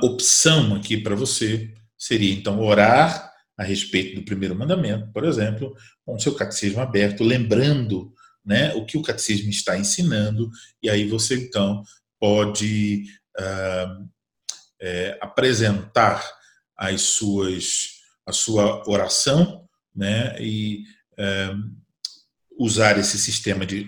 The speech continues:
de aplicação quádrupla, né? Ok, chegamos na primeira etapa do, do nosso horário. Vamos seguindo aqui. Obrigado, Simone.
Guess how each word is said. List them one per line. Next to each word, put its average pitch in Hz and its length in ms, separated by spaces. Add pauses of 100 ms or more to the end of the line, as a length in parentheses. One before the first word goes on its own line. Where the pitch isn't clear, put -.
de 98 180
aplicação 101 680
quádrupla, 87 640 (200)
né? 113 300 (4000)
Ok, - 340
chegamos 101 380
na 101 80
primeira 98 360
etapa 104 440
do, - 260
do 104 140
nosso 104 320
horário. 113 420 (420)
Vamos 104 280
seguindo 110 400
aqui. 110 220
Obrigado, 98 400
Simone. 78 400